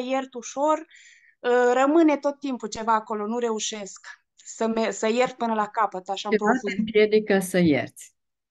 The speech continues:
Speaker 1: Da.
Speaker 2: Da, este foarte important să lași, fiindcă ți așează acea pace în suflet. Tu, dacă, uh, ești ranchionoasă, nu o să poți să primești nici informația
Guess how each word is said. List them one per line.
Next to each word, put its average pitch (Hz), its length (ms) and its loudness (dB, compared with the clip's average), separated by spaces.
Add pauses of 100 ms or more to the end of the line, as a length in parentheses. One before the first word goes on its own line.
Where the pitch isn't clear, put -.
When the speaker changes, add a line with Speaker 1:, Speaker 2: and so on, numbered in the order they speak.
(120)
Speaker 1:
Da. 208 400 -6 (360)
Speaker 2:
Da, 160 380 -4 (240)
este 190 560 -2
foarte 208 600 -6
important 180 880 -4 (840)
să - 380 -10
lași, 196 580 -6 (720)
fiindcă - 600 -4 (800)
ți - 80 -4
așează 233 300 -2 (420)
acea 226 380 -6
pace 240 380 -2
în 226 80 2
suflet. 202 500 -2 (480)
Tu, 226 140 0
dacă, 214 480 0 (120)
uh, 214 280 -2
ești 294 320 0
ranchionoasă, 247 680 -4
nu 233 160 2
o 294 40 2
să 294 140 -2
poți 247 340 -6
să 220 120 -8
primești 214 580 -6
nici 247 200 -4
informația 254 1120 -4